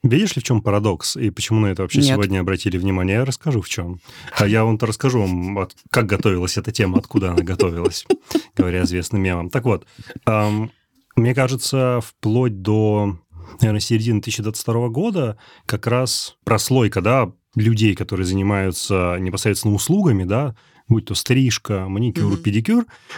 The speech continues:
Speaker 1: на нее как будто не обращали должного внимания. И я возьму на себя смелость сказать, что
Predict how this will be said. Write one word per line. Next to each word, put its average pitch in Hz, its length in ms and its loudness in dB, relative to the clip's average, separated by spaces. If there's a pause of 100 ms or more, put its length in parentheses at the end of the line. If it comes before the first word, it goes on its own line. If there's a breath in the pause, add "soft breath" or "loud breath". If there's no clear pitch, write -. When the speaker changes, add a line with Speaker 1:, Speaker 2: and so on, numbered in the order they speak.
(120 loud breath)
Speaker 1:
на 117 120 4
нее 135 280 4
как 123 200 -2
будто 135 600 -2
не 120 200 4
обращали 117 500 2
должного 101 400 0
внимания. 98 580 0
И 104 340 2 (120)
я 107 160 2
возьму 113 180 2
на 117 60 2
себя 110 140 2
смелость 151 320 0
сказать, 151 280 0
что 95 480 -2